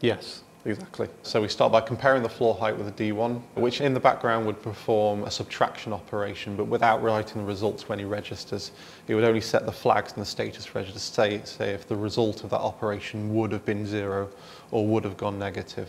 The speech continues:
And then we can check those flags with the B G T branch if greater than. So that's just gonna check if the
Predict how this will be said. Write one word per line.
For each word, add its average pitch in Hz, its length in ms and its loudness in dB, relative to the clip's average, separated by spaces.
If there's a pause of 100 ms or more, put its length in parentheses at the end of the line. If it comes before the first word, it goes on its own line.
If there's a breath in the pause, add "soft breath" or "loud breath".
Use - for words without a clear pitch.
(160)
And 117 160 0
then 123 100 4
we 120 80 6
can 113 380 -4
check - 400 0
those 110 260 -2
flags - 520 -4
with 104 200 -6
the 110 80 -6
B 107 240 -2
G 95 200 -8
T 98 300 -6
branch - 460 0
if - 140 -14
greater 101 400 -4
than. 98 240 -6
So - 160 0
that's 117 140 6
just - 220 0
gonna 120 140 0
check - 360 -2
if 110 100 -12
the 107 260 0